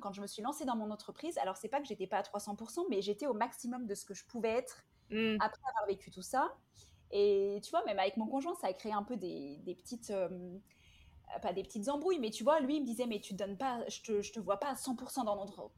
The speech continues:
Speaker 1: dans ton entreprise, je comprends pas, faut que tu te donnes à fond si tu veux que ça marche. » Je lui dis, « Mais en fait, j'ai, »
Speaker 2: Et
Speaker 1: là,
Speaker 2: toi,
Speaker 1: je
Speaker 2: tu
Speaker 1: donne
Speaker 2: avais là cette impression d'être à cinq cents pour cent tant que ton cinq pour cent de d'aujourd'hui, de ce moment-là était en fait tes, tes, tes, tes, tes soixante pour cent de,
Speaker 1: Voilà.
Speaker 2: euh,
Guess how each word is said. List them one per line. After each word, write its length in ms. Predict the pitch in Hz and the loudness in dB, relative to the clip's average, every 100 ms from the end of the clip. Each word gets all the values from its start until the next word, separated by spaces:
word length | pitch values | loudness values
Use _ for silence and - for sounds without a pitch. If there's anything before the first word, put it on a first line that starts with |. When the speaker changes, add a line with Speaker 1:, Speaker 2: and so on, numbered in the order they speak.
| - | -10
Speaker 1:
dans 120 | 196 | -8
ton 200 | 175 196 | -8 -8
entreprise, 440 | 175 233 - 339 - | -10 -10 -4 -2 -2
je 80 | |
comprends 300 | - 202 226 | -4 -6 -6
pas, 220 | 240 330 339 | 0 2 2
faut 140 | 247 | -2
que 60 | - | -6
tu 120 | 180 | 2
te 40 | |
donnes 160 | 185 196 | 4 4
à 80 | 262 | 0
fond 200 | 330 330 | -2 -4
si 80 | |
tu 80 | - | -4
veux 80 | 202 | -4
que 40 | |
ça 80 | - | -2
marche. » 180 | 233 - | -2 -2
Je 60 | 208 | -4
lui 20 | |
dis, « 60 | 196 | -6
Mais 60 | |
en 40 | 175 | -4
fait, 180 | 302 - | -4 -4
j'ai, » 280 | 190 - - _ - - - - | -6 -6 -8 _ -20 -20 -20 -8
Speaker 2:
Et 60 | 185 | 2
Speaker 1:
là, 80 | 196 | 6
Speaker 2:
toi, 80 | |
Speaker 1:
je 60 | 269 | 8
Speaker 2:
tu 60 | 226 | 10
Speaker 1:
donne 80 | 202 | 10
Speaker 2:
avais 200 | 185 196 | 10 8
là 140 | 202 | 8
cette 180 | - 190 | 6 6
impression 460 | 196 - 202 339 311 | 4 6 4 6 8
d'être 240 | 208 - | 8 12
à 200 | 190 185 | 12 12
cinq 360 | 180 - 311 - | 8 10 8 8
cents 220 | - 233 | 6 6
pour 240 | - 208 | 4 -2
cent 260 | - 302 359 | 8 8 8
tant 200 | - 185 | 6 2
que 340 | - 240 269 240 - | 4 4 6 4 2
ton 140 | 254 | 2
cinq 280 | 247 247 233 | 4 2 2
pour 180 | 202 185 | 2 4
cent 140 | 226 | 2
de 360 | 208 185 202 180 | 0 -2 -2 0
d'aujourd'hui, 400 | 160 160 160 156 | 0 0 0 -2
de 120 | 147 233 | 2 2
ce 140 | - | 4
moment-là 360 | 220 190 196 294 269 - | 6 8 12 12 10 4
était 360 | 214 190 262 269 | 6 6 8 8
en 100 | 202 | 6
fait 300 | - 269 - - - - | 6 2 2 -10 -18 -8
tes, 180 | - 190 - - | 2 2 2 -4
tes, 160 | 196 170 | 2 2
tes, 180 | - 175 | 2 2
tes, 160 | 190 | 0
tes 140 | 180 175 | 2 2
soixante 500 | - 214 208 202 - | 8 8 8 4 4
pour 160 | 190 | 0
cent 140 | - 269 | 2 4
de, 240 | 196 190 | 6 8
Speaker 1:
Voilà. 340 | 170 165 180 | 8 8 10
Speaker 2:
euh, 140 | 180 | 8